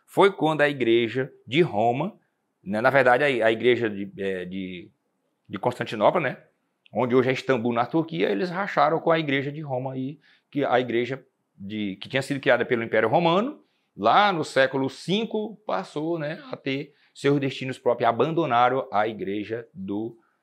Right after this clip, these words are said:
do Papado Romano. Então, não é desse período, a Igreja Ortodoxa é lá do século onze, mil e cinquenta e quatro, que é o famoso cisma do Oriente, que é a separação. Não esqueça disso. Então, a alternativa aqui está errada por essas questões.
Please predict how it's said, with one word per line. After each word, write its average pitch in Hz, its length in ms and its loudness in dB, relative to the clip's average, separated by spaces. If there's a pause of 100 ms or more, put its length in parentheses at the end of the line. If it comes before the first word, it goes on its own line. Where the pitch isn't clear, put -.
(120)
do 104 180 -6
Papado 107 520 2
Romano. 131 640 0
Então, 117 560 -2 (340)
não 147 240 2
é 151 80 2
desse 143 240 -6
período, 123 580 -4 (300)
a 101 460 -2 (100)
Igreja 110 420 0
Ortodoxa 135 600 4
é - 20 2
lá 127 260 6
do 143 120 0
século 120 400 0
onze, 110 260 -4
mil 120 220 -2
e 143 40 -8
cinquenta 123 380 -14
e - 40 -10
quatro, 101 280 0
que - 80 -6
é - 20 0
o 104 40 0
famoso 117 500 -2
cisma 107 500 -10
do 104 80 -4
Oriente, 92 420 -4
que 95 100 -8
é - 20 -2
a 98 80 -4
separação. - 720 -12
Não 107 280 -8
esqueça 117 440 -8
disso. - 280 -20 (240)
Então, 123 320 0 (360)
a 120 60 0
alternativa 123 840 -2 (220)
aqui 104 260 -8
está 107 240 -4
errada 98 280 -6
por 101 160 -12
essas - 180 -14
questões. 143 500 -6